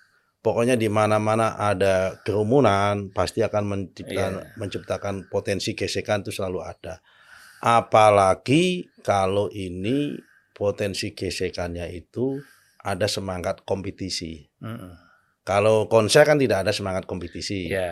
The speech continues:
Speaker 2: iya.
Speaker 1: Bola ada semangat kompetisi, tapi
Speaker 2: Mm.
Speaker 1: kan tidak sekenceng, eh,
Speaker 2: Pilpres.
Speaker 1: pilpres itu
Speaker 2: Iya,
Speaker 1: kalau,
Speaker 2: iya, iya.
Speaker 1: kalau ininya. Sehingga potensi arah untuk itu ada.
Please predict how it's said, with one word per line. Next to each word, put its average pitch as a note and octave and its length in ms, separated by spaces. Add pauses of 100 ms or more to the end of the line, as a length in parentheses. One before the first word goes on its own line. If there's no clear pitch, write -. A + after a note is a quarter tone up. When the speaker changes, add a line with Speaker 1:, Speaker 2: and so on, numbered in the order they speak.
Speaker 2:
iya. D#2+ 180 (160)
Speaker 1:
Bola A2+ 400
ada A2 140
semangat G2+ 380
kompetisi, G2+ 680
tapi G#2+ 240
Speaker 2:
Mm. - 40
Speaker 1:
kan C3+ 100
tidak B2+ 240
sekenceng, A2 680 (580)
eh, - 80
Speaker 2:
Pilpres. G2 440
Speaker 1:
pilpres G#2+ 480
itu G2 180
Speaker 2:
Iya, - 100
Speaker 1:
kalau, F2+ 240
Speaker 2:
iya, F2 160
iya. - 200
Speaker 1:
kalau F2+ 280
ininya. F2 280
Sehingga F2+ 200
potensi G#2 500
arah G2+ 300
untuk F#2+ 180
itu F2+ 220
ada. E2 540